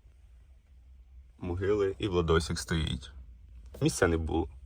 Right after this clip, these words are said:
Місця попросту не було, тому мусив стати тут, щоб не робити роздруківку. Там буквально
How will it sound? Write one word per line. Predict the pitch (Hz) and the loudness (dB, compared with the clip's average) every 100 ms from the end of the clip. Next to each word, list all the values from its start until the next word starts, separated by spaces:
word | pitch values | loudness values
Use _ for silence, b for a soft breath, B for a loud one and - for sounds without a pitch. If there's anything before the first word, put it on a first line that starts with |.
| - - b b b b b - | -20 -20 b b b b b -2
Місця | 127 - 107 | -2 0 0
попросту | 110 - - 92 | 0 -2 -4 -2
не | 90 | -2
було, | 85 110 110 | -2 -2 -2
тому | 95 82 82 90 - - - | -4 -4 -2 -4 -6 -16 -10
мусив | - 92 - 92 | -2 -2 0 0
стати | - 95 - | 8 8 6
тут, | - 80 - - B B B B B B B - | -4 -6 -8 -12 B B B B B B B -20
щоб | - - 107 107 | -16 0 2 4
не | 110 110 98 | 4 6 4
робити | 92 90 95 | 4 4 4
роздруківку. | 92 87 90 98 85 - 53 - - - - - - - - - | 2 2 0 0 -2 -4 -10 -10 -18 -20 -20 -20 -20 -20 -12 2
Там | 101 98 | 4 4
буквально | 85 - 101 95 90 87 | 2 10 12 12 10 6